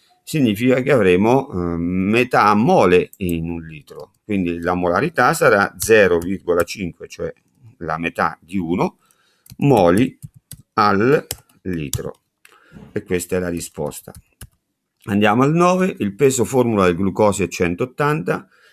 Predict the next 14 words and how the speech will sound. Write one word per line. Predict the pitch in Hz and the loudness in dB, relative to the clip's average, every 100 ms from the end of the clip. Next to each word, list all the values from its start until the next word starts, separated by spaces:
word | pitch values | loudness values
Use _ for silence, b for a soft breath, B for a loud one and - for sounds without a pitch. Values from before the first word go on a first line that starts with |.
| b | b
Quanti | - 127 131 127 | 0 2 2 2
grammi | 110 107 104 | 2 4 2
di | 98 | 0
glucosio | 90 92 90 101 98 | 0 -4 0 0 0
ci | 85 87 | -8 -6
sono | 92 95 | -4 -2
in | 90 | -4
cinquanta | 95 85 95 95 90 | -8 -4 -2 -2 -2
millilitri | 87 85 87 101 98 92 87 | -2 -2 -2 -4 -4 -4 -4
della | 90 95 87 | -2 0 -2
soluzione | - 113 113 98 - 110 104 | -2 -2 -2 -4 0 2 2
del | 92 85 | 0 -4
precedente | 98 82 90 87 85 85 | -10 -4 0 0 0 -6
esercizio? | 78 82 - - - - - | -10 -12 -12 -18 -16 -20 -20